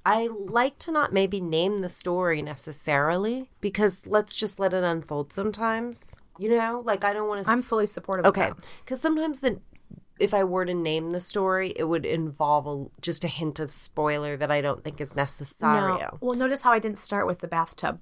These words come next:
Speaker 1: Correct.
Speaker 2: crowds.
Speaker 1: Yeah, please
Speaker 2: We can't
Speaker 1: don't.
Speaker 2: do it. No,
Speaker 1: You
Speaker 2: no, no,
Speaker 1: can't
Speaker 2: no,
Speaker 1: do
Speaker 2: no,
Speaker 1: it.
Speaker 2: no, no, no.
Speaker 1: I got my information on this story, though, from Unsolved Mysteries, Haunted Palace blog, and Real Unexplained Mysteries.
Speaker 2: Mm-hmm,
Speaker 1: So you
Speaker 2: mm-hmm.
Speaker 1: can tell right there that it's gonna be a fun one.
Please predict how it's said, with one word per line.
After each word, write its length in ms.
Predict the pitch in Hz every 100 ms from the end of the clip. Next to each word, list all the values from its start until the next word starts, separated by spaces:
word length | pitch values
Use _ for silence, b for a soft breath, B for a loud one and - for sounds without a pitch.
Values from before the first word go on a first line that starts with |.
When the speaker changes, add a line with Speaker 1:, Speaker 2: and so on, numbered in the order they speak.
| - -
Speaker 1:
Correct. 260 | 175 196
Speaker 2:
crowds. 340 | - - - 170
Speaker 1:
Yeah, 180 | 165 143
please 240 | - 180
Speaker 2:
We 80 | -
can't 280 | 190 185 -
Speaker 1:
don't. 40 |
Speaker 2:
do 180 | 240 196
it. 140 | 165 -
No, 140 | 196 208
Speaker 1:
You 60 |
Speaker 2:
no, 40 | 190
no, 60 |
Speaker 1:
can't 140 | 185 175
Speaker 2:
no, 40 |
Speaker 1:
do 60 | -
Speaker 2:
no, 40 | -
Speaker 1:
it. 100 | 165
Speaker 2:
no, 60 |
no, 80 | 156
no. 40 | 165 B B -
Speaker 1:
I 140 | 208 233
got 340 | 277 285 -
my 160 | 208 190
information 680 | 190 190 175 165 208 - 185
on 140 | 151
this 140 | 143 143
story, 400 | - 156 151 147
though, 180 | 147 147
from 280 | - 151
Unsolved 640 | - 151 147 165 151 143 151
Mysteries, 680 | 147 - - 151 147 147
Haunted 480 | - - 170 147 156
Palace 420 | - 165 147 143
blog, 520 | - 156 151 143 143 143 -
and 240 | 151 147
Real 240 | 170 165 -
Unexplained 760 | 147 131 - - 147 143 139
Mysteries. 720 | 175 180 - 233 233 247 233 202
Speaker 2:
Mm-hmm, 460 | 220 269 - -
Speaker 1:
So 140 | 214 220
you 80 | 240
Speaker 2:
mm-hmm. 80 |
Speaker 1:
can 80 | 233
tell 400 | - 233 220 196
right 260 | 185 180 -
there 260 | 180 160
that 140 | 147 147
it's 140 | 143
gonna 180 | - 156
be 80 | 147
a 60 |
fun 360 | 147 - 123 135
one. 280 | 98 -